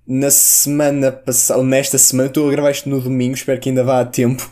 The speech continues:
<laughs> do programa da, do seguinte, senão vai no outro, mas tivemos há pouco tempo a, a showcase da, da Xbox, que eu por acaso não vi, ainda não peguei para trás para ver, vi só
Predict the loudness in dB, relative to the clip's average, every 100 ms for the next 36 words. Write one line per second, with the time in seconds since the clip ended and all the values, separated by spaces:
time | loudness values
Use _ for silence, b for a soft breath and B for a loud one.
0 | -18 -20 -14 -8 -2 0 0 -4 0 0
1 | 0 2 0 -2 -6 -16 -16 -10 -4 -2
2 | -4 -8 -6 -4 0 -2 -2 -2 0 0
3 | -2 -2 -2 0 0 -2 -2 -6 -8 -4
4 | -2 -2 -4 -10 b b _ -2 -2 0
5 | -2 -2 -4 -4 -4 -2 0 0 0 -2
6 | -2 -2 -2 -2 -2 -2 0 2 0 0
7 | -4 -6 -4 -2 -2 -2 0 0 -2 -10
8 | -12 B B -2 0 2 2 0 -2 0
9 | 2 4 4 2 -2 -4 -2 -2 0 -2
10 | 0 -2 0 -2 -2 -4 -6 -6 -4 -2
11 | -2 0 0 -2 -2 0 2 2 0 -4
12 | b b b b -4 -2 0 2 4 6
13 | 4 2